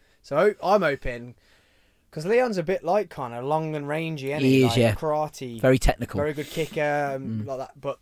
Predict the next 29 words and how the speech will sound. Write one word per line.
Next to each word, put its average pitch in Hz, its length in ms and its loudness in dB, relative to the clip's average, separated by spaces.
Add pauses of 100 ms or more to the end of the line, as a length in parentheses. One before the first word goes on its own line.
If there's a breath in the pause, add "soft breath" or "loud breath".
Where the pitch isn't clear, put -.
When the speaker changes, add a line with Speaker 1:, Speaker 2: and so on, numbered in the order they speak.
(100)
Speaker 1:
he's 131 180 -10
tired, 135 340 -6
gets 131 160 -10
tired, 139 440 -4
Conor 139 220 -6
did. 143 160 -8
Whereas 123 320 -6
hopefully 131 320 -8
Leon 117 240 -10
don't, 123 220 -8
does 113 160 -14
he? 131 160 -6
He's 110 80 -12
very 117 260 -8
Speaker 2:
Leon's 127 420 8
natural 123 460 2
athleticism 101 540 -4
is 92 80 -8
Speaker 1:
Yeah. 98 60 -8
Speaker 2:
ridiculous. 92 680 -6
Speaker 1:
So 123 160 -8
I'm 127 100 -4
hoping 147 340 -2
that 110 100 -8
that 127 160 -6
out, 127 260 -4
that 123 160 -4
outdoes 123 400 -6
him. 131 160 -10